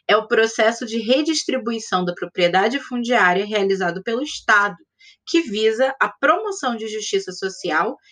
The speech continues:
e o aumento da produção. E esses movimentos sociais utilizam com a finalidade de pressionar os governos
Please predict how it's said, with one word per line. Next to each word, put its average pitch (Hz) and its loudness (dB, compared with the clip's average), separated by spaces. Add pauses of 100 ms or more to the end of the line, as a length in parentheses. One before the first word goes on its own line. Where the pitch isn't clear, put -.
(120)
e 240 0
o 262 4
aumento 285 0
da 285 -4
produção. 294 -6 (1000)
E 254 2
esses 392 2
movimentos 226 0
sociais 190 2
utilizam 208 -8
com 220 -6
a 214 -4
finalidade 185 0
de 175 -10
pressionar 220 0
os 175 -2
governos 175 0